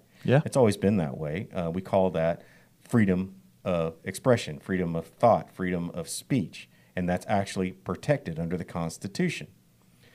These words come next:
Speaker 2: or it used to be. So we have this individualistic ideal. Now, in a collective society, they have a different viewpoint, a different worldview where it's more community. It's more, we are all going to do what's best for the entire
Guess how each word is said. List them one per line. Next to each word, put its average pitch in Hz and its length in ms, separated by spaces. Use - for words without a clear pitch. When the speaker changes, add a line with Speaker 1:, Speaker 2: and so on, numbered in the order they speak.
Speaker 2:
or 107 160
it 117 80
used 175 260
to 101 60
be. 80 260
So - 400
we 120 160
have 156 200
this 151 160
individualistic 98 1040
ideal. 87 520
Now, 92 180
in 90 80
a 87 40
collective 147 460
society, 82 640
they 120 120
have 131 140
a 110 40
different 123 480
viewpoint, 85 500
a 87 80
different 107 360
worldview 90 540
where 90 280
it's - 160
more 92 180
community. 107 800
It's - 280
more, 85 320
we 127 280
are 92 240
all 104 220
going 98 260
to 98 80
do 90 220
what's 85 240
best 90 340
for 92 140
the 87 160
entire 80 560